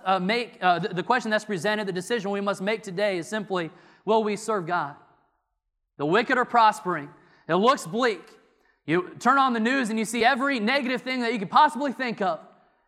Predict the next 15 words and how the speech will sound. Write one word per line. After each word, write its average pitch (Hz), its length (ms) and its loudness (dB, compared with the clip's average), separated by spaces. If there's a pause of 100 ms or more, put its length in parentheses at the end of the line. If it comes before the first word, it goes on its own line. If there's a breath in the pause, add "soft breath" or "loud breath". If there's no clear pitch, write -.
(100)
And 190 120 -2
so 254 100 8
what 262 200 4
are 294 40 2
we 277 100 0
gonna 247 180 2
do 240 200 0
about 185 280 2
it - 20 4
as 202 180 2
Christians, 190 640 -4 (540)
as 220 360 6 (140)
children 285 380 2
of 202 120 -2
God, 196 400 4